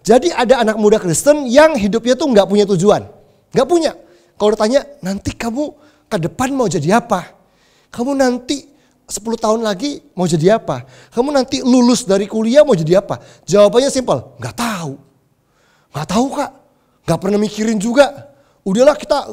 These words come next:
go with the flow aja, mengalir aja." Teman-teman, pernah lihat air mengalir nggak? Air tuh mengalir tuh ada arahnya loh, bener nggak sih? Air tuh mengalir tuh ada arahnya. Kalau sampai air itu tidak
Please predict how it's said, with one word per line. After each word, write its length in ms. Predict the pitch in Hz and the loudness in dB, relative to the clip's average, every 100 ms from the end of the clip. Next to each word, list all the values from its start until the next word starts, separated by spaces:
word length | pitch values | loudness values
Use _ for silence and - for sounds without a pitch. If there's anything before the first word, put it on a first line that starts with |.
| 143 | -4
go 240 | 196 214 | 2 2
with 80 | 220 | 2
the 80 | 214 | -2
flow 320 | 233 254 254 | 4 6 6
aja, 160 | 269 262 | 4 0
mengalir 560 | 214 226 226 247 247 | 2 2 2 2 2
aja." 400 | 247 247 269 - - _ _ _ _ | 0 2 0 -2 -8 _ _ _ _
Teman-teman, 640 | 220 233 285 262 165 196 - _ _ 262 | -6 -4 -4 -4 -4 -8 -16 _ _ -4
pernah 400 | 269 277 277 269 | -2 0 0 2
lihat 240 | 277 277 254 | 2 2 2
air 160 | 262 262 | 2 2
mengalir 320 | 254 262 311 294 | 0 0 0 0
nggak? 140 | 165 - - _ _ _ _ _ _ _ _ _ _ _ - | -4 -6 -20 _ _ _ _ _ _ _ _ _ _ _ -6
Air 320 | 240 294 349 339 | 0 2 2 -2
tuh 160 | 339 | -2
mengalir 320 | 302 262 269 | 0 2 2
tuh 160 | 269 320 | 0 0
ada 160 | 240 202 | -2 0
arahnya 400 | 226 247 262 214 | 0 0 0 0
loh, 160 | 135 | 0
bener 240 | 214 262 160 | 2 2 2
nggak 60 | |
sih? 80 | 240 - _ _ _ _ _ _ _ _ _ 226 | -4 -14 _ _ _ _ _ _ _ _ _ -2
Air 160 | 269 | 0
tuh 80 | 370 | -2
mengalir 320 | 359 269 302 | 0 4 4
tuh 160 | 330 262 | 4 2
ada 80 | 196 | 2
arahnya. 480 | 185 233 208 151 - _ _ _ _ _ - | 0 0 -4 -8 -10 _ _ _ _ _ -2
Kalau 320 | 294 330 - | 0 0 -4
sampai 320 | 262 277 311 330 254 | -4 -4 -4 -4 0
air 160 | 247 262 285 | 2 0 -4
itu 320 | - 320 - - _ _ | -4 -6 -6 -14 _ _
tidak 240 | 247 214 | -2 0